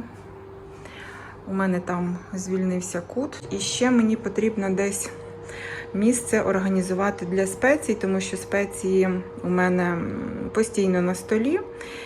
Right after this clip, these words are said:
І я хочу так організувати їх в одне місце. А це все, що мені залишилось організувати. Треба всі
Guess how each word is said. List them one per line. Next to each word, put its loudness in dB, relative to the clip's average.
І 2
я 4
хочу -2
так -2
організувати 0
їх -4
в 2
одне 2
місце. 2
А -2
це -2
все, -6
що -6
мені 0
залишилось -2
організувати. -2
Треба -2
всі -2